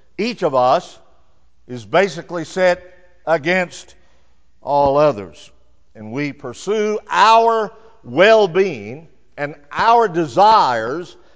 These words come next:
to the neglect or the hurt of other people. That, that's basically what the, the sin of racism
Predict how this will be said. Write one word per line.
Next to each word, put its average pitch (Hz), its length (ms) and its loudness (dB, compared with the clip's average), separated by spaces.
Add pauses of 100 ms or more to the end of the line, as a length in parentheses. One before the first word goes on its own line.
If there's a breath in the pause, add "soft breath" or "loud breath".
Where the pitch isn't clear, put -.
(600 soft breath)
to 151 120 -4
the 151 120 -2
neglect 156 760 2 (440)
or 127 140 -8
the 135 100 -6
hurt 208 560 2 (600)
of 156 180 2
other 175 280 0
people. 233 460 -14 (840)
That, 196 200 0
that's 208 260 -2
basically 165 880 -6 (340 soft breath)
what 180 480 -2
the, 151 240 -8
the 143 120 -12
sin 180 240 -4
of 151 80 -6
racism 139 720 -4